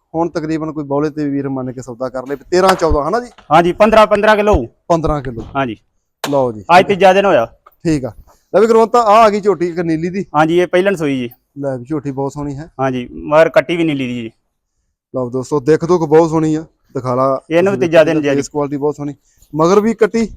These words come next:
Speaker 2: ਹਾਂਜੀ, ਮਗਰ ਕੱਟੀ ਨੀਲੀ ਦੀ, ਵੇਖੋ ਇੱਧਰ।
Speaker 1: ਲਓ ਜੀ, ਮਗਰ ਵੀ ਕੱਟੀ ਆ।
Speaker 2: ਹਾਂਜੀ।
Speaker 1: ਨੀਲੀ ਦੀ ਕੱਟੀ ਮਗਰ, ਠੀਕ ਆ ਜੀ।
Speaker 2: ਹਾਂਜੀ।
Speaker 1: ਅਗਲੇ, ਅ, ਖੁਰਾਂ ਦੇ ਉੱਪਰ ਵੀ ਨਿਸ਼ਾਨ ਆ, ਦਾਗ ਆ।
Speaker 2: ਹਾਂਜੀ, ਹੈਗੇ
Speaker 1: ਤੇ
Speaker 2: ਆ।
Speaker 1: ਮਗਰਲੇ ਖੁਰ ਜਿਹੜੇ ਦੋਸਤੋ ਤੋਤੇ ਆ, ਅਗਲੇ ਤੇ ਜਵਾਬ ਆ।
Speaker 2: ਨਾਸ ਬੱਗੀ।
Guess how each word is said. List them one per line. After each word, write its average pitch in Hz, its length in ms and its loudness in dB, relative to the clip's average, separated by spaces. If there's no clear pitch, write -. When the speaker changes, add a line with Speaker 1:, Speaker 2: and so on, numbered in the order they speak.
Speaker 2:
ਹਾਂਜੀ, 185 160 2
ਮਗਰ 170 220 2
ਕੱਟੀ 170 280 -2
ਨੀਲੀ 143 220 -4
ਦੀ, 143 80 -6
ਵੇਖੋ 135 260 -8
ਇੱਧਰ। 120 100 -14
Speaker 1:
ਲਓ 139 260 -6
ਜੀ, 139 80 -6
ਮਗਰ 139 300 -4
ਵੀ 170 80 -4
ਕੱਟੀ 175 340 -4
ਆ। 175 80 0
Speaker 2:
ਹਾਂਜੀ। - 680 -12
Speaker 1:
ਨੀਲੀ 170 240 0
ਦੀ 170 100 -4
ਕੱਟੀ 151 260 -2
ਮਗਰ, 139 240 -2
ਠੀਕ 139 180 -8
ਆ - 20 -2
ਜੀ। 160 60 -2
Speaker 2:
ਹਾਂਜੀ। 123 140 -6
Speaker 1:
ਅਗਲੇ, 208 460 4
ਅ, 185 240 -2
ਖੁਰਾਂ 165 240 0
ਦੇ 185 60 2
ਉੱਪਰ 185 180 0
ਵੀ 196 140 -4
ਨਿਸ਼ਾਨ 151 560 -4
ਆ, 151 80 -2
ਦਾਗ 135 300 -2
ਆ। 147 120 -8
Speaker 2:
ਹਾਂਜੀ, 156 220 4
ਹੈਗੇ 135 140 0
Speaker 1:
ਤੇ 151 60 -4
Speaker 2:
ਆ। - 20 -6
Speaker 1:
ਮਗਰਲੇ 160 340 0
ਖੁਰ 160 200 -4
ਜਿਹੜੇ 165 160 -2
ਦੋਸਤੋ 156 280 -4
ਤੋਤੇ 143 360 -6
ਆ, 147 60 -2
ਅਗਲੇ 143 200 -4
ਤੇ 139 120 -12
ਜਵਾਬ 127 440 -2
ਆ। 156 40 -2
Speaker 2:
ਨਾਸ 156 260 6
ਬੱਗੀ। 143 340 -4